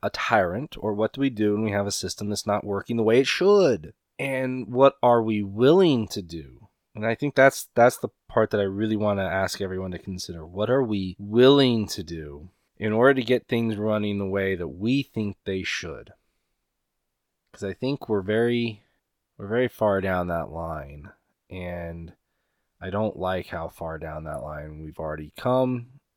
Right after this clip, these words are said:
or how far down I think we're going to ultimately end up going. I've got a lot more to say on this subject, um, <laughs> and there's a lot more, uh, detail and grist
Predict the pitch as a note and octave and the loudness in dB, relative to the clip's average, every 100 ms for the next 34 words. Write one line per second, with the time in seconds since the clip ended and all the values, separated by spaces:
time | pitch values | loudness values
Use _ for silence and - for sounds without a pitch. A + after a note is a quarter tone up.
0 | _ - F2+ F#2+ F2 - F2+ E2+ E2 F2 | _ -8 -6 -4 -6 -6 -6 -6 -6 -6
1 | E2+ E2+ F2 E2 - E2 E2 D#2+ D2+ D2+ | -6 -8 -10 -14 -12 -12 -8 -10 -10 -14
2 | - D#2 D2+ C#2+ - - C#3+ D3+ D#3 - | -14 -12 -12 -12 -16 -16 -14 -14 -14 -14
3 | C#3+ - - - _ _ _ _ _ _ | -14 -16 -18 -20 _ _ _ _ _ _
4 | _ _ _ _ _ _ _ _ _ _ | _ _ _ _ _ _ _ _ _ _
5 | _ _ _ - F#3+ G#3+ D#3 C3 A#2 A#2+ | _ _ _ 2 8 12 12 10 8 4
6 | G#2+ A2+ G#2+ A2 G#2+ - A2 A#2+ A#2 - | 2 2 2 2 2 0 2 2 2 -4
7 | _ _ _ _ A2+ G#2+ G2 F#2+ F#2 - | _ _ _ _ -2 -2 -2 -6 -12 -12
8 | - - C#3 D#3 - - - - - - | -10 -8 2 4 4 0 -14 -14 -14 -6
9 | - B2+ A#2+ C3+ C3+ A2+ A2 A2+ A2+ A2 | 4 4 6 4 6 6 8 6 4 0
10 | G#2+ G#2+ G#2 G2+ G2 - G#2 - A2 G#2 | 0 0 0 0 -4 -2 -2 0 0 2
11 | F#2+ G2 G#2 G2 G#2 G2 - | -2 -4 -8 -2 0 0 -4